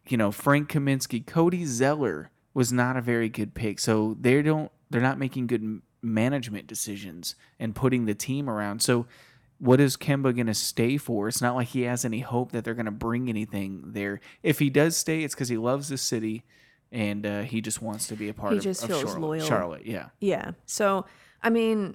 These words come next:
Speaker 1: I, I think he's gone. I don't know if it's to the Mavericks, but I think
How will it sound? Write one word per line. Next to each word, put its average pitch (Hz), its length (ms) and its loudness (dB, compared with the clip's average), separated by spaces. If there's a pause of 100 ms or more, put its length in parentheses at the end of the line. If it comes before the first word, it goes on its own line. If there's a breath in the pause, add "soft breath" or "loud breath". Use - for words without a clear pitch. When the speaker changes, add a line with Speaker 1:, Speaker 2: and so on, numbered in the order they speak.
(160)
Speaker 1:
I, 156 160 2
I 156 140 10
think 165 240 2
he's 120 160 2
gone. 107 500 -2
I 127 100 8
don't 131 160 6
know 120 160 4
if 110 120 -2
it's - 200 -4
to 123 80 0
the 113 100 -2
Mavericks, 110 640 -2 (440 loud breath)
but 113 160 10
I 113 100 8
think 113 400 0